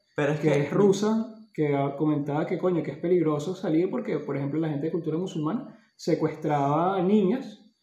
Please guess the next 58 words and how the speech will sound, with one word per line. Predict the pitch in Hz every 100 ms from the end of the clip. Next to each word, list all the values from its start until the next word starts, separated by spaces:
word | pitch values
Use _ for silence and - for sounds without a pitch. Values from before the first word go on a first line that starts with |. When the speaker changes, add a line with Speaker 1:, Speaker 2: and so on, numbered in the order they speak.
| _ _
Speaker 2:
y | 165 170
se | 170 185
terminaban | 180 180 165 202
casando | 226 208 220
con | 233
ellas | 269 320
si | -
les | 185 175
gustaba. | - 302 311
Entonces, | 185 214 226 -
no | 175 180
solo | 233 269
está | 262 262
el | 254
tema | 262
del | 262
secuestro, | 202 190 220 247
sino | 190
que | 180
también | 196 156
era | 160
con | 147
niñas. | 180 160 139 - _ - -
Y, | 156
por | 160 156
ejemplo, | 147 160
pasaba | 185 175 160
mucho | 185 208
también | 202 160 175 143
en | 127
el | 127
mismo | - 151
Venezuela, | 180 151 180 156
siglo | 147 139 131
pasado, | 127 156 214 - - _ _ _ _ -
eh, | 147 143 139 151
que | 143 139
agarraban | 147 151 143 147 165 220
niñas | 220 240 220
de | 151
doce, | 147 160 175 180
trece, | 165 180 185
catorce | 147 139 127 202 220
años, | 220 240
empezaban | 185 143 139 156
una | 196
vida | 214
sexual | 220 214 - 254 311
y | 185
ya | 156
a |
los | 156
quince | 214 196
años | 233 247
tenían | 180
dos | 156 127
hijos. | 226 - - _ -
Speaker 1:
Claro. | 139 117